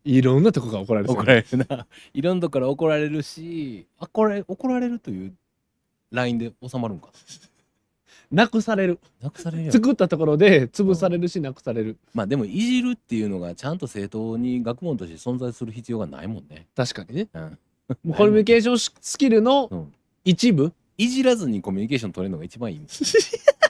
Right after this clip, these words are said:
Speaker 2: あと、ほんで、今よう考えたら、
Speaker 1: はい。
Speaker 2: よう考えたら、エヌエスシーがもしかしたらそうなんかもね。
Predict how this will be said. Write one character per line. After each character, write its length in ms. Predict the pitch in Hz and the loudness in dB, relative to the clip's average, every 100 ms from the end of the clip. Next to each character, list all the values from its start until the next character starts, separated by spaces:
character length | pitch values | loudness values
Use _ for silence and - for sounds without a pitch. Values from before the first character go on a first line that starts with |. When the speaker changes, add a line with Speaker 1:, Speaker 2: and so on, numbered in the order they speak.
| - - - - - - - _ - _ _ _ _ _ _ _ | -2 -8 -8 -10 -16 -20 -20 _ -20 _ _ _ _ _ _ _
Speaker 2:
あ 60 | - | -6
と、 80 | 160 | -2
ほ 80 | |
ん 20 | 202 | 0
で、 60 | |
今 200 | 156 139 | 0 0
よ 140 | 196 220 | -2 -2
う 60 | |
考 160 | 151 151 | -4 -4
え 120 | 151 | -6
た 100 | 359 | -6
ら、 260 | 359 339 277 | -4 -4 -4
Speaker 1:
は 160 | - 127 | 2 2
い。 60 | 123 | 2
Speaker 2:
よ 120 | 208 | -4
う 40 | 208 | -4
考 80 | 180 | -4
え 120 | 156 | -2
た 60 | |
ら、 60 | 113 | -2
エ 120 | 170 | 0
ヌ 120 | 262 | 2
エ 100 | 269 | 2
ス 40 | - | 0
シ 180 | - 196 | -4 -4
ー 40 | |
が 80 | 98 | -4
も 80 | 104 | -6
し 80 | |
か 80 | - | -8
し 40 | 90 | -12
た 80 | |
ら 20 | - | -8
そ 120 | 117 | -6
う 40 | |
な 80 | 87 | -6
ん 40 | |
か 100 | - - | -10 -14
も 80 | |
ね。 60 | 170 | -14